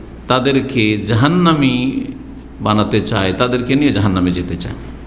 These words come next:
সূরা বাকারার এইরকমই দুশো আট নম্বর আয়াতে আল্লাহ রাব্বুল আলামিন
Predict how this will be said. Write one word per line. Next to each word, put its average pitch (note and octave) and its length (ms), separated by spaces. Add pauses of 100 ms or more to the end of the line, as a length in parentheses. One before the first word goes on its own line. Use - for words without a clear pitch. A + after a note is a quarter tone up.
(580)
সূরা B2 300
বাকারার A#2 480
এইরকমই A2 540
দুশো G2 540
আট G#2 260
নম্বর G#2 240
আয়াতে F#2 260
আল্লাহ A2 240
রাব্বুল G2 300
আলামিন G2+ 500